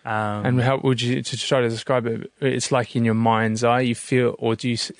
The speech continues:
Speaker 2: see it with your actual eyes?
Speaker 1: Yeah, well, it's something that I'm, no, it's in my mind's eye. It is, and it's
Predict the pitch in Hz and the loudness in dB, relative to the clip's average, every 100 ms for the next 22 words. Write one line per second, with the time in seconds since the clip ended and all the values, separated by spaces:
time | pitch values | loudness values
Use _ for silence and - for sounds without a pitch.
0 | 135 139 - 131 120 123 127 120 120 - | -8 -4 0 2 2 0 0 -2 -2 -6
1 | - 104 107 104 - - 208 220 139 139 | -2 0 0 -2 -8 0 2 4 4 2
2 | 135 - 226 185 127 123 123 120 120 113 | 2 0 0 0 2 2 4 4 2 0
3 | 113 127 190 135 117 175 123 110 110 113 | -4 -2 0 2 0 0 0 2 0 0
4 | 107 101 113 120 107 107 110 - - | 0 0 2 0 -4 -6 -6 -6 -6